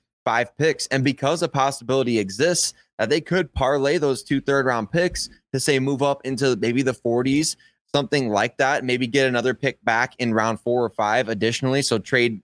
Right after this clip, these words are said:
you know, trade two threes for a two and a four or something like that. They could do something like that, still end up with five or six draft picks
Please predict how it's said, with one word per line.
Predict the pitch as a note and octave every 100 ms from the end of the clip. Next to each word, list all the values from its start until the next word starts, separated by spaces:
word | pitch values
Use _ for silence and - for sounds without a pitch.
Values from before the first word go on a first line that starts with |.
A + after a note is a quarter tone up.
| -
you | A#2
know, | G#2+
trade | - B2 -
two | C#3
threes | B2+ - A#2 A#2
for | - G#2+
a | F#2+
two | - B2
and | G#2
a |
four | - G#2+ A2
or | G#2
something | - C3 A#2+ G#2+
like | G2+ -
that. | G2 G2+ - _ _ _ _ _
They | D#3 F3
could | A3 D#3
do | D3+ G#3+
something | - C#3+ C3+ C3
like | A2 B2 D#3
that, | A2 G#2 G2+ _
still | - - E3 D#3+
end | D3+
up | C#3
with | C3+ A2+
five | B2+ B2 B2+
or | A#2+
six | - G#2
draft | - A#2 B2+ -
picks | B2 -